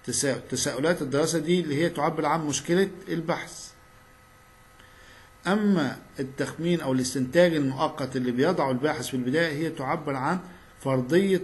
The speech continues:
أو فروض الدراسة. إن أنا فروض الدراسة بضع كده في الأول تخمين أو استنتاج أو إجابات مبدئية لتساؤلات الدراسة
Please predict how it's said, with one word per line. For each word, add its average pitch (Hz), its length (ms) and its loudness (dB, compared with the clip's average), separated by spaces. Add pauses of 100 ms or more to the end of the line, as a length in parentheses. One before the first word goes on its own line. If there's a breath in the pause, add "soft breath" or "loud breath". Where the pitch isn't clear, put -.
أو 143 120 0
فروض 156 580 -2
الدراسة. 135 540 0 (680 loud breath)
إن 123 180 0
أنا 151 200 2
فروض 170 360 0
الدراسة 165 440 2
بضع 180 300 2
كده 202 380 0 (520 loud breath)
في 143 60 0
الأول 190 600 4 (140)
تخمين 160 440 -2
أو 131 200 -2
استنتاج 135 540 2
أو 143 220 0
إجابات 135 760 4 (140)
مبدئية 127 720 2
لتساؤلات 151 880 0
الدراسة 170 600 0